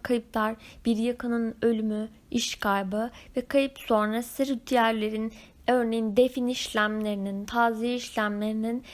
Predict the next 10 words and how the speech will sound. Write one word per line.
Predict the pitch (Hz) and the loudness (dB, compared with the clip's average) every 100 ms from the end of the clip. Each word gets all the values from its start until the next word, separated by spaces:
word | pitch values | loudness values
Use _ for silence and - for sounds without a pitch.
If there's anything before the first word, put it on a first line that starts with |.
| - - - | -20 -6 0
e, | 240 233 | 2 2
farklılık | - 262 262 240 226 - | 2 0 2 -2 -2 -2
göstermesi | 226 226 - 214 214 208 214 - 262 277 - - - - | 0 0 0 -2 0 -2 -6 -2 -2 -2 -8 -20 -18 -4
yaz | 254 277 277 | 2 2 2
sürecini | - 233 202 208 233 269 - - - | -4 -4 -4 -4 -4 -6 -12 -6 -4
etkiliyor. | 262 - 226 208 202 190 247 - - - | -4 -4 -4 -2 0 -2 -2 -10 -20 -10
Bu | 254 | -4
gibi | 247 240 220 | -2 -2 -2
durumlar | 233 226 233 254 247 214 | -4 -4 -2 -2 -2 -4
da | 233 | -6